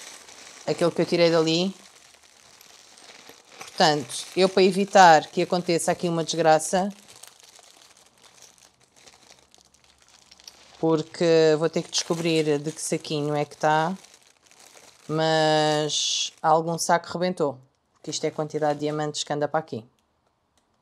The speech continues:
Ok? São duas cores, sim.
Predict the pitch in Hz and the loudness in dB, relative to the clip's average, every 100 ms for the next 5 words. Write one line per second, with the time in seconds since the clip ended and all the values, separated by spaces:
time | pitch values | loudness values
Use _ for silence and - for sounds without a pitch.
0 | _ _ _ _ _ _ _ _ - 175 | _ _ _ _ _ _ _ _ -6 -4
1 | 196 208 - _ _ _ _ _ _ _ | -2 -6 -12 _ _ _ _ _ _ _
2 | _ _ - 156 160 170 - 180 175 - | _ _ -8 -4 -2 -2 -2 -2 -2 -4
3 | 160 | -8